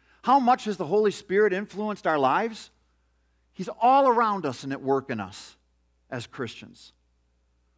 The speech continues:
He advocates for us. This coming alongside, the with you, is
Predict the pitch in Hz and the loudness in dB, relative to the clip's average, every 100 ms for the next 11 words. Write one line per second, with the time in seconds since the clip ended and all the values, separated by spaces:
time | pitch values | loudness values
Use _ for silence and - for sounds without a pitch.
0 | _ _ - 196 - - 202 208 165 - | _ _ -12 -10 -8 0 4 4 0 -8
1 | 156 127 123 - 127 117 101 - - - | -2 -4 -4 -12 -6 -6 -6 -12 -20 -20
2 | _ _ _ _ _ _ _ _ _ _ | _ _ _ _ _ _ _ _ _ _
3 | _ _ _ _ _ _ _ _ _ _ | _ _ _ _ _ _ _ _ _ _
4 | _ _ _ _ _ _ _ _ _ _ | _ _ _ _ _ _ _ _ _ _
5 | 170 170 - _ - 226 214 214 196 185 | -6 -6 -12 _ -2 0 0 0 0 2
6 | 190 185 165 - 165 151 120 151 170 _ | 2 0 -4 -2 2 2 0 -4 -12 _
7 | _ _ _ _ _ _ _ _ _ _ | _ _ _ _ _ _ _ _ _ _
8 | _ _ _ _ _ _ - 127 127 156 | _ _ _ _ _ _ -8 -4 0 2
9 | 175 - 151 127 143 180 - _ _ _ | 0 -2 -4 -2 -2 -6 -14 _ _ _
10 | _ _ _ _ _ _ _ - 165 - | _ _ _ _ _ _ _ 0 0 0